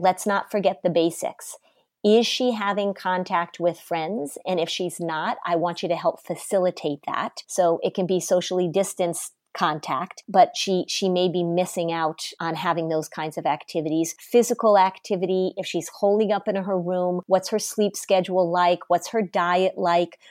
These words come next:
Really paying attention. Mood management is, is based on all the things that we do to make sure that our minds and our bodies are as healthy as possible.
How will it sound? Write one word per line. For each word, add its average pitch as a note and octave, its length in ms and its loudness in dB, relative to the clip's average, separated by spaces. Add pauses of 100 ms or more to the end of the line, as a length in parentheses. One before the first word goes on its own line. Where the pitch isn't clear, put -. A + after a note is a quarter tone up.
(160)
Really G#3+ 320 4
paying A#3+ 380 2
attention. F3+ 600 -2 (280)
Mood A3 480 8
management A3+ 760 2 (100)
is, F3 560 4
is F3 180 4
based F#3+ 320 4
on E3 180 2 (140)
all G3 320 10
the C4 160 6
things B3 380 2
that G#3 160 4
we G3 240 2
do F3+ 600 4 (280)
to F#3+ 100 -2
make F3+ 240 2
sure F#3 320 4
that F3 160 4
our E3+ 380 4 (160)
minds F3 400 0
and F3+ 100 0
our E3+ 100 2
bodies D#3+ 540 2
are E3 120 4
as D#3+ 180 0
healthy E3 340 0
as D3+ 100 -4
possible. - 640 -4